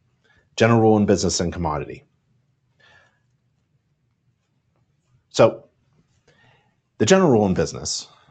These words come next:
uh, in my opinion, just to share, is, uh, if the perceived value is greater than the cost,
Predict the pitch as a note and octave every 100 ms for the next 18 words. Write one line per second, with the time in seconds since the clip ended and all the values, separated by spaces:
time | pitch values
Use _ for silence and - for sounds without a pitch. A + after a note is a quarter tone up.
0 | _ _ _ _ _ _ _ _ _ -
1 | D2+ D2+ F#2+ G2+ E2+ D#2 C#2 E2 - -
2 | - G2+ F2+ C#2 E2+ _ _ _ _ _
3 | _ _ _ _ _ _ _ _ _ -
4 | - _ _ A#2+ A2+ G#2+ G2+ F2+ - A2+
5 | A2+ A2 - C3+ B2 A2+ G2 F#2+ F#2 E2+
6 | F#2+ F#2+ F2 E2+ - D#2 C#2+ - -